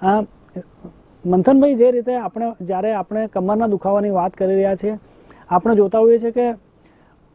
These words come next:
ભાગદોડની લાઈફમાં આપે શરૂઆતમાં વાત કરી કે જે લોકો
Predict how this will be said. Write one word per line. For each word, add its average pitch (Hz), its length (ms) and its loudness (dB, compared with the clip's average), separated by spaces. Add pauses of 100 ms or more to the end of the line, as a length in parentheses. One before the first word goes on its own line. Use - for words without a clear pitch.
(120)
ભાગદોડની 220 460 0
લાઈફમાં 208 520 -6
આપે 185 300 -2
શરૂઆતમાં 208 500 -2
વાત 185 180 -2
કરી 208 220 -2
કે 220 160 0
જે 202 160 2
લોકો 208 420 0